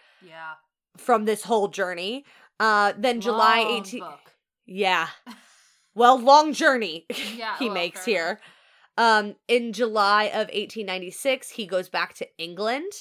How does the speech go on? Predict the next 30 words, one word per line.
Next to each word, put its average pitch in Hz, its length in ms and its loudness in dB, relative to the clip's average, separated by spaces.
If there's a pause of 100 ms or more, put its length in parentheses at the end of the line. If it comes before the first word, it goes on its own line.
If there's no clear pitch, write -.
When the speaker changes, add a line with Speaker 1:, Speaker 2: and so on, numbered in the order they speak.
(600)
Speaker 2:
and 208 220 -4
this 226 460 -4
completes 240 680 -8
his 214 280 -4
circumnavigation 175 1000 -6
of 160 140 -12
the 165 80 -10
world 151 360 -10
that 139 120 -10
he 160 120 -12
had 156 120 -10
started 156 320 -12
fourteen 151 380 -14
months 123 180 -20
before. - 400 -18 (160)
Speaker 1:
Crazy. 160 460 -20 (460)
Speaker 2:
Isn't 214 140 -14
that 320 140 -12
wild? 208 580 -6
Speaker 1:
Yes, 185 220 -20
it 254 60 -16
Speaker 2:
Like, 269 100 0
Speaker 1:
is. 269 60 4
Speaker 2:
I 294 80 6
d-, 339 160 2
I 294 80 4
don't 359 180 -2
think 359 180 -6
I, 359 120 0
like, 262 280 -4